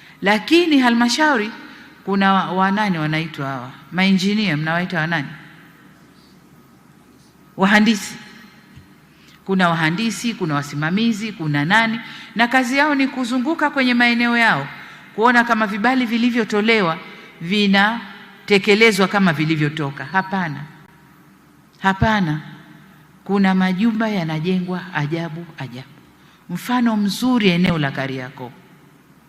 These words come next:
Halmashauri kule, iwe ya jiji la Dar es Salaam au halmashauri nyingine,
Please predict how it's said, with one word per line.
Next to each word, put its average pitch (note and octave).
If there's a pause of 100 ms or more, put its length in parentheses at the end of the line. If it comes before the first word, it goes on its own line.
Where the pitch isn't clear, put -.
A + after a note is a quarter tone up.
(1000)
Halmashauri B3
kule, A3+
iwe A#3
ya F#3
jiji C#4 (300)
la E3+
Dar E3+
es E3+
Salaam B3+
au C#4
halmashauri F#3
nyingine, D3+